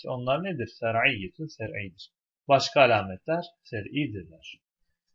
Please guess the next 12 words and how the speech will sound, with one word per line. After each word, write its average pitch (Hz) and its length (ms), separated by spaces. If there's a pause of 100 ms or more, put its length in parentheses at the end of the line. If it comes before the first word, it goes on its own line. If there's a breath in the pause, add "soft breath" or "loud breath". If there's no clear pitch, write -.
(180)
Ve 117 280
hiyo 143 380 (120)
fer'i 120 380
alametler 101 760 (100)
fil 123 320
enva'il 117 1000
atiyeti 101 800
minel 117 380
esma'i. 98 760 (420)
Aşağıdaki 113 680
isim 127 360
çeşitlerinde 117 1160